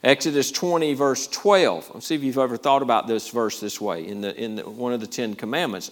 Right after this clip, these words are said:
"Honor your father and your mother." Now, we always, we re-, we re-, we remember the part about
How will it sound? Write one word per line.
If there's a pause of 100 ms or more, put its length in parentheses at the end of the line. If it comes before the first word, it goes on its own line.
"Honor
your
father
and
your
mother." (840)
Now,
we
always, (320)
we
re-,
we
re-,
we
remember
the
part
about